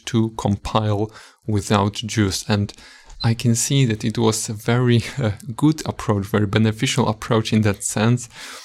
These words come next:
that after a few years, I, when I tried to compile, uh, my synthesizer with a new version of Juice, my library still compiled, but the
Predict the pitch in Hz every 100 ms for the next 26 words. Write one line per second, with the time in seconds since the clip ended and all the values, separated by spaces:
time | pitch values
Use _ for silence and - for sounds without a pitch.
0 | - _ 110 104 104 104 - 107 107 -
1 | 110 107 - 120 113 113 117 113 101 107
2 | 101 - - 110 104 - 117 120 117 117
3 | - 107 123 107 104 104 107 _ - -
4 | _ - 107 98 98 104 110 139 131 120
5 | 110 104 117 107 101 107 110 107 120 107
6 | 107 110 - 107 98 104 127 170 - -
7 | - _ _ _ - 104 110 113 113 113
8 | 110 104 - - 127 - 104 - - 120
9 | 147 156 - - - _ _ - 107 110
10 | 113 101 98